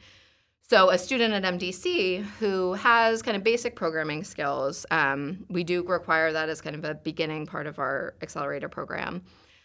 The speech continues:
They'll join our program. They meet a cohort of students who are either at their university locally or students who are across the country, um, so that they can build their network. And they go through a curriculum that basically teaches them,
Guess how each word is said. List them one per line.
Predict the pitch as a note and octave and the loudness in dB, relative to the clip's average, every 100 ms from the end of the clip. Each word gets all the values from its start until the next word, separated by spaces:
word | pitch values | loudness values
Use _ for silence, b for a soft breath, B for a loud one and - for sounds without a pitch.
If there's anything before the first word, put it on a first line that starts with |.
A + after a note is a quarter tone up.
| b | b
They'll | F3+ F3+ G#3 | 2 2 2
join | G#3 G3 | 0 0
our | F#3 F3+ | 0 0
program. | E3+ D#3 D3+ D3 D3 D3+ F3 | 0 -2 -2 -2 -2 -4 -2
They | E3 | 0
meet | E3+ F3 | 0 0
a | F3+ | -2
cohort | F#3 E3+ E3+ F3+ E3 E3 | -2 -2 0 0 0 0
of | D#3+ E3+ | -4 -8
students | - E3 D#3 D3+ D#3 | -8 -4 -4 -4 -6
who | - | -2
are | E3 - | 0 2
either | F#3 G3 G3+ G3 | 2 2 0 2
at | E3+ E3+ | 2 2
their | F#3 | -2
university | F3 E3+ D#3+ D#3 - E3 D#3 | -2 -6 -4 -6 -6 -6 -4
locally | D3 C#3+ D#3+ D#3 D#3 | -6 -6 -8 -6 -6
or | - E3 D#3+ | -4 -2 -2
students | D#3+ - D#3+ D#3 | -4 -8 -10 -8
who | - | -6
are | D3 | -6
across | C#3+ D3+ D3 | -6 -8 -10
the | - | -12
country, | - - - F#4+ G#4+ b b b - | -20 -18 -10 -10 -10 b b b 2
um, | D#3+ D3+ | 4 4
so | D3+ | 0
that | E3 D#3 | -4 -4
they | |
can | D#3 F3 | -6 -6
build | D#3 D#3 | -4 -4
their | D#3 | -4
network. | D3+ - D#3+ F3+ - | -4 -2 -2 -4 -4
And | F3 F3 | -2 -2
they | F3 | -2
go | G3 F#3+ | -2 -6
through | F#3+ G3 F#3+ F#3 | -6 -4 -2 -2
a | E3+ | -4
curriculum | F3+ G#3 - F3+ E3 D#3+ D#3 | -6 -8 -6 -6 -4 -4 -4
that | D#3 - | -8 -4
basically | E3 E3+ F3+ F3+ E3 D#3+ D#3 | -4 -4 -8 -6 -4 -2 -4
teaches | D#3 - G#3 F3+ | -6 -10 -6 -6
them, | F3+ E3 E3 D#3+ | -2 0 0 -4